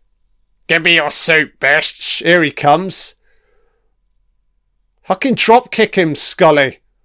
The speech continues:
So he's pretty tough, this guy. Come on, Mulder.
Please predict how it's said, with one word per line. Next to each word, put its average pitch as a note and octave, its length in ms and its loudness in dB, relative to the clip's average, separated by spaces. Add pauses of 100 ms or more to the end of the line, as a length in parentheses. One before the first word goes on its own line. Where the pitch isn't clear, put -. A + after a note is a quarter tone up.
(920)
So - 280 -4
he's E3 140 0
pretty F3+ 280 0
tough, - 340 2
this - 240 -6
guy. D#3+ 320 0 (360)
Come E3+ 160 2
on, C3 140 2
Mulder. C3 400 0